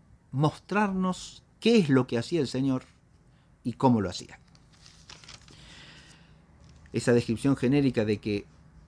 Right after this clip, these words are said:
expulsaba espíritus con su sola palabra, que sanaba a todos los enfermos que se le acercaban a pedírselo.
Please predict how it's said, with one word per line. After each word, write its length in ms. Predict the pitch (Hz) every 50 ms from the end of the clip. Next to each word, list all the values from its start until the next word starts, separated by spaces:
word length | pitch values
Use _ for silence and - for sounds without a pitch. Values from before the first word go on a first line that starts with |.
| _ _ - - _ - - - -
expulsaba 840 | - 123 - - - 117 113 107 - - 120 117 113 110 110 117 - - - - - - - - - _ _ - _ _ _ _ _ - _ _ _ - - - _ - - - _ _ -
espíritus 1080 | - - - - - - 190 180 156 139 135 127 - 143 135 - - - - - - - -
con 240 | - 127 123 107 104
su 200 | - - 113 104
sola 360 | - - 147 143 131 117 -
palabra, 560 | 127 135 147 127 107 - - - - - - - - - _ _ - - - _ - - - _ _
que 280 | - 143 147 - - - _ _ _ - _ _ - _ _ _ _ _ _ _ - - _ _ _ - - - - - - _ - - - - - - - - - - - - - - - - _ _ _ _ - - - _ - -
sanaba 880 | - - - - - 143 123 123 143 170 165 123 104 92 92 85 - - - - - - - _ _ _ _ _ _ _ - _ - -
a 120 | - 98
todos 680 | - _ - 156 139 117 104 107 - - - - - - _ - - - - -
los 180 | 107 101 - -
enfermos 440 | 101 98 - 127 127 120 104 98
que 100 | - 95
se 120 | - - 101
le 80 | 98
acercaban 500 | 95 92 - 98 95 - 113 107 101 95 98
a 80 | 98
pedírselo. 600 | - 127 123 117 98 80 73 - 73 73 78 -